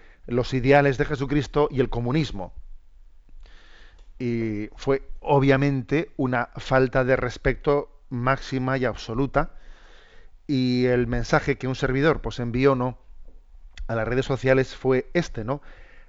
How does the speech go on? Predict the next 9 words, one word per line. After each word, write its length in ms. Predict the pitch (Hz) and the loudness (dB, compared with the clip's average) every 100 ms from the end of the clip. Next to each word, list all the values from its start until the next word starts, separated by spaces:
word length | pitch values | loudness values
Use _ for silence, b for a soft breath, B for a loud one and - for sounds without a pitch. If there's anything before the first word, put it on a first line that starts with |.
| - | -2
El 180 | 135 123 | -2 2
culmen 440 | 160 175 143 131 | 4 4 4 2
de 100 | 123 | 2
la 100 | 127 | 2
soberbia 680 | 143 175 151 143 123 131 147 - - - - - - - - - - - - - - | 2 4 6 6 4 2 0 -6 -14 -20 -20 -20 -20 -20 -20 -20 -20 -18 -18 -4 2
es 180 | 151 | 4
manipular 640 | 151 139 131 - 123 139 160 | 4 4 2 2 4 6 6
a 80 | 147 | 4
Dios 460 | 147 139 - - | 4 4 0 -10